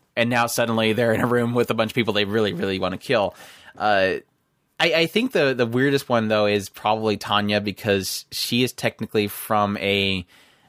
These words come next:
military human world with some magic, but there's not, like, demons, there's not,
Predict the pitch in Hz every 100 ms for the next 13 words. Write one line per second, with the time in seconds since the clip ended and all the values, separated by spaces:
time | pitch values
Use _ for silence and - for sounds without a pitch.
0 | - 123 135 131 - 131 117 110 - 117
1 | 107 101 107 107 95 87 104 _ _ _
2 | 113 110 - 175 104 80 82 101 - _
3 | _ _ _ 147 143 147 185 196 - 117
4 | 101 95 98 123 127 120 107 101 107 107
5 | 131 139 - -